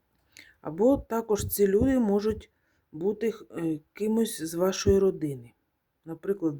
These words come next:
двоюрідний брат або щось таке. Хто вам допоможе, щоб ваше бажання здійснилося. І ще, друзі, одна карта для тих, хто святкує дні народження в травні.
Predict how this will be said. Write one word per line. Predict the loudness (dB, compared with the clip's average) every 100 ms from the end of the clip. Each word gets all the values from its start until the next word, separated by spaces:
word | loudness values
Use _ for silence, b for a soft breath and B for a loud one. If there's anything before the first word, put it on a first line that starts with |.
| -8
двоюрідний | 0 4 4 4 -2 -8
брат | -6 -6 -6
або | -8 -8
щось | -10 -14 -20
таке. | -20 -20 -20 _ _ _ _ _
Хто | -2 2
вам | 2 2
допоможе, | -2 -4 -4 -4 -6 -14 _ _ _ _ _ _ _ _ _ _ _ _
щоб | -12 0
ваше | 2 2 0
бажання | -2 0 -2 -2
здійснилося. | -4 -6 -6 -8 -10 -10 -14 -18 _ _ _ _ _ -6
І | -4
ще, | 2 4
друзі, | 4 4 4 2 2
одна | 0 -2 -2 -2
карта | 0 0 0 -4
для | -2 -2
тих, | -2 -6 -6
хто | _ -6
святкує | -6 -4 -4 -2 2 2
дні | 2 -4
народження | -2 0 0 -2 -4 -6
в | -10
травні. | -4 -2 0 2 2